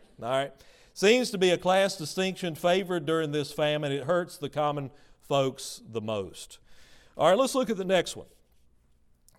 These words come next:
The fourth one, <clears throat> the last one, is the pale horse. Look at verse number seven, verses seven and eight. "And when he had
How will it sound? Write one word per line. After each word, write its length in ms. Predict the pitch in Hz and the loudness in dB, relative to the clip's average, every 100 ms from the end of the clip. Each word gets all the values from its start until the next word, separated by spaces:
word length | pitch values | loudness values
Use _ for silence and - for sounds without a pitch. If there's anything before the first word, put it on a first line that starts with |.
| _ 147 | _ -10
The 80 | |
fourth 380 | 127 214 254 214 | 4 8 8 8
one, 320 | 139 120 120 - - _ _ _ | 2 -4 -6 -14 -20 _ _ _
<clears throat> 320 | _ _ _ | _ _ _
the 440 | 185 170 123 113 | -12 -10 -8 -4
last 340 | 117 131 147 - | 0 0 0 -4
one, 140 | 117 120 | -10 -8
is 540 | 127 123 120 110 - - _ _ _ _ _ _ _ _ | -4 -2 -4 -8 -16 -20 _ _ _ _ _ _ _ _
the 520 | - 127 127 120 117 117 _ _ _ _ - | -4 -2 0 -2 -6 -10 _ _ _ _ -20
pale 440 | - 175 170 151 | -8 -2 0 0
horse. 760 | 127 143 107 - - - - - _ _ _ _ _ _ _ - | -2 -6 -6 -10 -12 -14 -16 -20 _ _ _ _ _ _ _ -2
Look 180 | 165 185 | 0 2
at 120 | 180 | 2
verse 500 | 156 156 147 - - | 4 4 2 -4 -12
number 220 | 143 139 | -6 -6
seven, 440 | 123 165 139 95 80 - _ _ _ _ | -4 0 0 -2 -8 -20 _ _ _ _
verses 320 | 110 131 117 | -4 -4 -4
seven 240 | 147 135 123 | -4 -4 -2
and 60 | |
eight. 160 | 117 95 - _ - _ - _ - | -6 -8 -16 _ -20 _ -20 _ -8
"And 180 | - 151 | 0 2
when 140 | 185 | 2
he 200 | 247 208 | 2 4
had 120 | 190 | 2